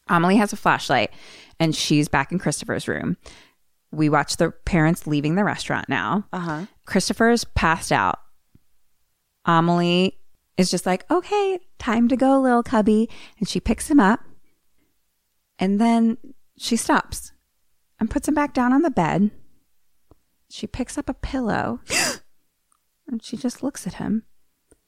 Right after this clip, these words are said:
Speaker 1: and then puts the pillow over his face.
Speaker 2: What?
Speaker 1: And starts smothering him.
Speaker 2: This doesn't
Speaker 1: And he
Speaker 2: do
Speaker 1: starts kind of, like, I mean, he's passed out, but, like, his body, you know, is
Speaker 2: Yeah.
Speaker 1: fighting. And then all of a sudden she hears a door close somewhere else.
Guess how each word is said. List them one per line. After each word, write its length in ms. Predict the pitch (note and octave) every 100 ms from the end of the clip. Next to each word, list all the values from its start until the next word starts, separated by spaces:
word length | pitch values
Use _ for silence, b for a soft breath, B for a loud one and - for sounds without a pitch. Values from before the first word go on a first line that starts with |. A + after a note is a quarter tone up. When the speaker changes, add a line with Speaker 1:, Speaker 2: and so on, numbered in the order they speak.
| _ _ _ _ _ -
Speaker 1:
and 120 | G#3
then 140 | A3 A3
puts 300 | - D#4 -
the 100 | C#4+
pillow 460 | E4 C4+ F#3 - - - _ -
over 220 | C4 C#4
his 220 | C#4 C#4
face. 360 | G4+ E4+ E3 -
Speaker 2:
What? 600 | G#3+ B3 F4+ D#5 - - -
Speaker 1:
And 140 | G#3+
starts 280 | - B3+ -
smothering 540 | - - E4+ B3 E3+
him. 120 | E3+ -
Speaker 2:
This 260 | E4 G4 -
doesn't 440 | G4+ G4 F#4+ F4+
Speaker 1:
And 140 | D#4 B3
he 80 | A#3+
Speaker 2:
do 120 | F4
Speaker 1:
starts 280 | E4+ E4+ -
kind 240 | A#3 A3
of, 80 | G#3
like, 260 | G#3 G3 -
I 20 |
mean, 140 | F#3+ G3
he's 120 | F3+
passed 280 | F#3 F3 E3
out, 160 | F3
but, 80 | -
like, 140 | D#3
his 120 | F3 E3+
body, 300 | D#3 D3 F3+
you 80 |
know, 60 | G3
is 80 | F4+
Speaker 2:
Yeah. 80 | G4
Speaker 1:
fighting. 360 | A3+ C#4 D#4 D4+ b b b b -
And 140 | F#3 G3
then 100 | F#3
all 80 | F#3
of 60 |
a 20 |
sudden 220 | G3 F#3+ F#3
she 100 | F#3
hears 220 | F#3+ E3
a 40 |
door 240 | D3+ D3+ C#3+
close 280 | - -
somewhere 240 | - D3 -
else. 360 | - - -